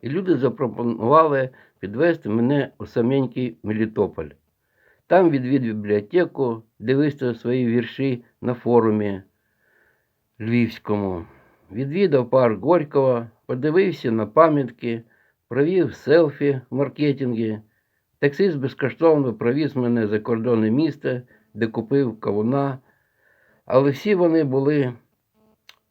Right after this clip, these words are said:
рожеві і не дуже смачні, тому віддав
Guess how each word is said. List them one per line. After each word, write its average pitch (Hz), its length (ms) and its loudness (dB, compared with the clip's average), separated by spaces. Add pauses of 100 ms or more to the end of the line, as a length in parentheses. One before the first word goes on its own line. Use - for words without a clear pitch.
(160)
рожеві 110 720 0 (120)
і 110 100 -2
не 113 120 2
дуже 131 320 -2
смачні, 107 680 -4 (440)
тому 151 340 2
віддав 135 560 2